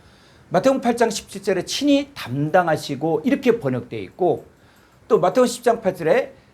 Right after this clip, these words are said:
너희가 거저 받았으니 이렇게 번역되어 있고 또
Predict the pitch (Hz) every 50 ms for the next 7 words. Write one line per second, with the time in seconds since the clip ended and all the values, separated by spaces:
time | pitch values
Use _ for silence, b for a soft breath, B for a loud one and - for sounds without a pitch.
0 | b _ 151 143 143 139 143 135 - - 131 123 113 165 214 247 - - - -
1 | - 123 185 202 202 202 - 202 160 - 196 202 247 240 - 233 - - 139 120
2 | 113 104 - - 98 82 - _ - - - - - _ _ _ - - - _
3 | _ - - - - _ _ 254 185 - - -